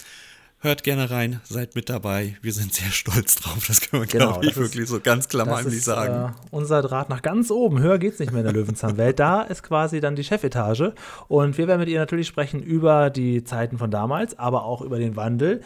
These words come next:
Speaker 2: bis hin zur heutigen Zeit. Und es gibt sehr, sehr viel Nostalgie. Also da kann man jetzt vor allen Dingen auch ein bisschen Hintergrundinformationen bekommen, die es so auch noch nirgendwo gab. Also wir werden jetzt, wir schreiben Wikipedia-Geschichte.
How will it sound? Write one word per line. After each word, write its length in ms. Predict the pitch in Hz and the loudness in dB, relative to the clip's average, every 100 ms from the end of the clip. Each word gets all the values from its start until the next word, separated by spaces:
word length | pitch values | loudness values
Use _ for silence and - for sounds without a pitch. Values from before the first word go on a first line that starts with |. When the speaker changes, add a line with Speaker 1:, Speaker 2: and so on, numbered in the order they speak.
| - - | -14 0
Speaker 2:
bis 240 | 156 175 | 0 2
hin 220 | 139 156 175 | -2 -2 -2
zur 180 | 156 | -2
heutigen 340 | 117 127 147 156 | 0 -2 -2 -6
Zeit. 320 | 160 160 190 | -4 -2 -2
Und 300 | 160 147 147 | -2 -4 -4
es 140 | 143 | -6
gibt 140 | - 139 | -8 -2
sehr, 280 | 147 190 180 | 2 2 2
sehr 120 | 170 | 0
viel 200 | - 156 | -2 -2
Nostalgie. 680 | 143 - 139 127 135 180 175 - - - - | -2 -4 -6 -2 -2 -2 -4 -18 -20 -20 -6
Also 260 | 127 131 | -2 0
da 400 | 131 131 151 - | 2 4 2 0
kann 140 | - 143 | -4 -2
man 100 | 139 | 0
jetzt 140 | 139 | 0
vor 120 | - 110 | -2 -2
allen 80 | |
Dingen 120 | 131 120 | 0 -2
auch 140 | 117 | -2
ein 40 | |
bisschen 300 | 135 127 123 | -4 -2 -2
Hintergrundinformationen 1000 | 117 180 175 139 143 135 131 127 127 135 123 | 0 0 0 0 0 -2 -4 -4 0 0 0
bekommen, 340 | 123 127 123 | -2 -2 0
die 140 | 147 | 0
es 80 | 180 | 4
so 160 | 202 202 | 4 2
auch 100 | 202 | 0
noch 140 | 185 | 2
nirgendwo 300 | 175 180 165 | 4 2 4
gab. 220 | 147 147 110 | 6 4 4
Also 200 | 120 120 | 2 2
wir 100 | 135 | 2
werden 140 | 139 | 2
jetzt, 220 | 139 135 | 0 -4
wir 80 | 135 | -8
schreiben 320 | 127 151 156 | -4 0 0
Wikipedia-Geschichte. 960 | 151 156 147 143 123 101 101 107 - | 0 -4 -2 0 2 0 -2 -6 -6